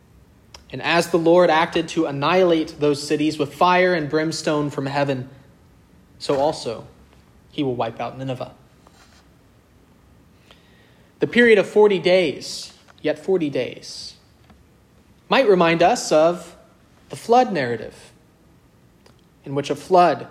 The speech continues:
of judgment came upon the earth for forty days and forty nights. Like the earth before the flood,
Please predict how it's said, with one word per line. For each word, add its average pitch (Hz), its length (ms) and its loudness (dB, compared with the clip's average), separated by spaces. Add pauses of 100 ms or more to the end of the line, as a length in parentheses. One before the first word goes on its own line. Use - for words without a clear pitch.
of 139 140 -10
judgment 165 580 -2
came 185 180 -2
upon 175 260 -2
the 160 120 0
earth 165 200 2
for 131 120 -6
forty 170 320 -2
days 160 480 -2
and 131 140 -14
forty 143 300 -6
nights. 139 640 -12 (1120)
Like 135 180 -4
the 139 140 -2
earth 147 260 0
before 143 300 -2
the 135 80 -8
flood, 156 420 2